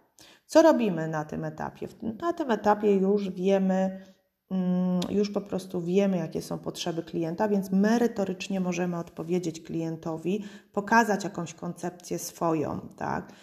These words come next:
Odnieść się też do konkurencji, e, podsumować tą prezentację, uzgodnić z klientem zakres potrzeb, czyli po tej prezentacji należy uzgron-, uzgodni-, uzgodnić z klientem: „Drogi kliencie, już dobrze zrozumiałem,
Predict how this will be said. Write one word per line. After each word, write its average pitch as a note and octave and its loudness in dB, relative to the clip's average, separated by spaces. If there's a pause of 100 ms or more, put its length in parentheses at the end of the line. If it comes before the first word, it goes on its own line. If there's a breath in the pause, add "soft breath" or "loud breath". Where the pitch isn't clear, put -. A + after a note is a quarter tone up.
(200 loud breath)
Odnieść G#3 0
się G3 -4
też F#3+ -4
do F#3+ -2
konkurencji, E3+ 0 (400 loud breath)
e, D#3 0
podsumować G3 0
tą D3+ -6
prezentację, D3+ -4
uzgodnić F#3+ 2
z - -16
klientem F#3+ -2
zakres D#3 -4
potrzeb, - -8
czyli E3+ -8
po A#3 -4
tej A3+ -6
prezentacji F3+ -2
należy F#3+ -2
uzgron-, F#3 -2 (240)
uzgodni-, E3+ -2
uzgodnić F3 -2
z - -14
klientem: D#3 -6
„Drogi G3+ 2
kliencie, E3 -2
już - -8
dobrze G3+ 0
zrozumiałem, D#3+ -2